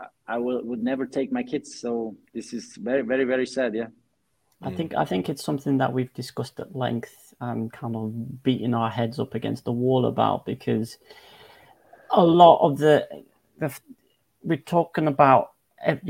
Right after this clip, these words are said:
Speaker 2: who's at fault, and it seems to be just everybody involved in the whole process, whether it's the fans, the clubs, the police, the, the F A. There's a lot of,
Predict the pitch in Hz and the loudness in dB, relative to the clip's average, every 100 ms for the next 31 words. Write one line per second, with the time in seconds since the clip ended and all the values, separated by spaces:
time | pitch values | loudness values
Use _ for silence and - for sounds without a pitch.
0 | 131 131 143 139 131 - 147 120 - 117 | -4 0 0 2 2 4 2 2 -2 -6
1 | - 135 131 127 123 123 117 - - 151 | -4 -6 -4 -6 -6 -6 -6 -12 -10 -2
2 | 135 127 123 127 123 120 120 120 120 117 | 0 0 0 -2 0 -2 -2 2 0 0
3 | 117 117 110 117 113 - 117 107 107 - | -2 -2 0 -2 -4 -2 -2 -2 -10 -8
4 | 113 117 - - - - 135 123 123 117 | -8 -6 -6 -8 -14 -6 -2 0 -2 -4
5 | - 113 - 123 120 120 123 - - - | -8 -10 -8 -4 -4 -4 -10 -18 -20 -20
6 | - 120 - 123 120 123 123 - - - | -16 -16 -8 -4 0 0 -2 -8 -20 -20
7 | - 117 - - 113 107 - 120 117 117 | -12 -12 -8 -8 -6 -8 -2 0 0 -2
8 | - _ _ - 147 123 135 - 120 117 | -6 _ _ -6 0 2 2 2 -4 -6